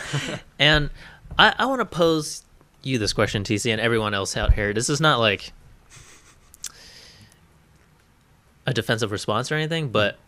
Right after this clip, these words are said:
I just wanna know why we continually defend popular figures, people in power, when it comes to questioning the portrayal of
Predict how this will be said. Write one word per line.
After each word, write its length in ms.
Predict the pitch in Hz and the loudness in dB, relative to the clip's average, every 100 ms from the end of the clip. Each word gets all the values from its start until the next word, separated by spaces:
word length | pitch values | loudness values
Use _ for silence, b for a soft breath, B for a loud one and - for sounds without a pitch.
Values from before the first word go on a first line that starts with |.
| _ _ _ | _ _ _
I 140 | - 180 | -6 -4
just 180 | 220 180 | -4 -4
wanna 220 | 180 156 | -6 -6
know 220 | 139 135 | -8 -10
why 340 | 120 131 151 | -8 0 2
we 160 | 139 147 | 2 0
continually 1200 | - 117 - - 147 147 147 143 135 131 131 127 - | -2 -6 -6 -4 0 2 2 4 4 4 4 0 -6
defend 1040 | - 107 - - 117 110 107 107 104 - - _ _ _ _ - _ _ _ _ _ - _ _ _ - - - - | -4 -4 -4 0 4 6 4 0 -6 -10 -16 _ _ _ _ -20 _ _ _ _ _ -20 _ _ _ -20 -20 -20 0
popular 360 | 131 120 127 | 2 2 0
figures, 760 | 120 117 104 101 98 - - - _ _ _ _ _ _ - - - _ | 0 0 0 0 -2 -6 -12 -14 _ _ _ _ _ _ -20 -20 -20 _
people 220 | 147 139 | 0 2
in 80 | 135 | 0
power, 600 | 131 110 104 98 95 98 _ - - _ _ _ _ _ _ _ _ - | 2 4 4 4 0 -4 _ -20 -20 _ _ _ _ _ _ _ _ -20
when 380 | - 120 117 117 - | -8 -2 -2 -4 -10
it 180 | 131 127 | -8 -6
comes 340 | - 123 123 - | 2 2 2 -2
to 140 | 123 | -4
questioning 1040 | - - 131 - - 127 123 120 117 110 - _ _ - | -4 -2 -2 -4 -8 -6 -6 -6 -8 -12 -16 _ _ -8
the 80 | - | -4
portrayal 640 | 120 - - 135 127 117 | -4 -6 -2 2 2 2
of 300 | 104 113 98 | -2 -4 -8